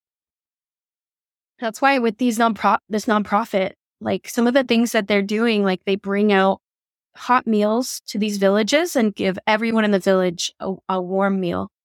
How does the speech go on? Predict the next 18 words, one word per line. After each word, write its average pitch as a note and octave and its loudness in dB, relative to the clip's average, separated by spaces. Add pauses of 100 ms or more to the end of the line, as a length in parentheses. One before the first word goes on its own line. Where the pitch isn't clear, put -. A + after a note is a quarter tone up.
(560)
And G3+ 2
they F#3+ 4
go G3+ 2
from F#3+ 0
village G3 2
to G3 -2
village F3 -2 (520)
and F3+ -6 (480)
they F#3+ 2
feed - -4
two A3 -2
thousand F#3 0
people F3+ -6
a E3+ -2
month. E3 -4 (420)
And F#3 -2
it C3+ -10
co-, - -2